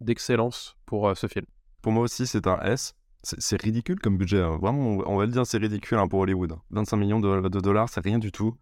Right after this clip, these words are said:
Speaker 2: C'est forcément un S parce que, euh, parce que voilà, c'est extrêmement bien utilisé, donc il n'y a pas,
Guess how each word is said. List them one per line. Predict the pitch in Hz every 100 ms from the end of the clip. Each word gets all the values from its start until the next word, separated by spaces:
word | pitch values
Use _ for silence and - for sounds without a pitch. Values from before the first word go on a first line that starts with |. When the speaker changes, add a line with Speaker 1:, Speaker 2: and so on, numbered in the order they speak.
| -
Speaker 2:
C'est | - 92
forcément | 92 - 101 101 -
un |
S | 110 110 -
parce | - 90 - -
que, | 98
euh, | 98 90 80 73 67 65 - _
parce | - -
que |
voilà, | 82 113
c'est | 107 71
extrêmement | 69 - 80
bien | 78
utilisé, | 76 73 78 95 110
donc | 78 73
il |
n'y |
a | 69
pas, | 69 64 60